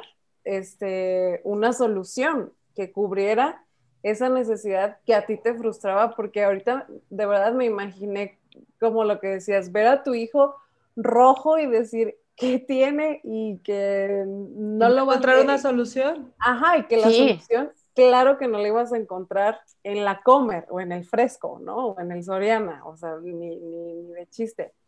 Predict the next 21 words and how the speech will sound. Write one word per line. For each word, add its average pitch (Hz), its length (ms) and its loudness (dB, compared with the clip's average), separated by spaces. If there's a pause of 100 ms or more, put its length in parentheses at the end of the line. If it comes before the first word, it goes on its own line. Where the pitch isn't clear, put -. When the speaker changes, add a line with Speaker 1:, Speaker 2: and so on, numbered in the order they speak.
(440)
Speaker 1:
Entonces, 220 540 -2
se - 180 -6
me 220 120 0
hace 240 200 -2
muy 277 180 -4
padre, 269 580 -2
eh, 196 540 -8
lo 196 200 -6
que 208 100 -6
nos 196 220 -8
comentas, 220 760 -2 (460)
que 180 200 -4
eso 208 200 -2
me 240 140 0
lleva 233 480 2 (340)
a, 185 440 -2
a, 165 500 -6
a - 200 -8
la 180 160 -6
siguiente 170 380 -8
pregunta. 214 600 0